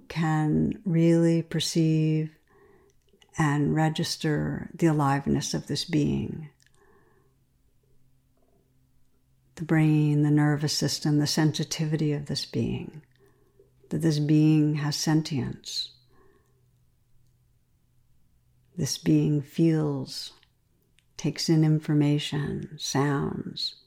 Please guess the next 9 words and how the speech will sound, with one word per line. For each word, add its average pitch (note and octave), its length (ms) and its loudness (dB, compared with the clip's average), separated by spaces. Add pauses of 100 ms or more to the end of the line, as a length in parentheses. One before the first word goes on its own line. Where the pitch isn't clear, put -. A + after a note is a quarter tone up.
(880)
senses, D3+ 800 -6 (2000)
that E3 160 -2
someone F#3+ 800 2
is E3 200 -2
here. E3 720 -8 (3500)
And E3 160 2
you E3+ 80 6
might E3 400 2 (1800)
communicate, D#3 840 0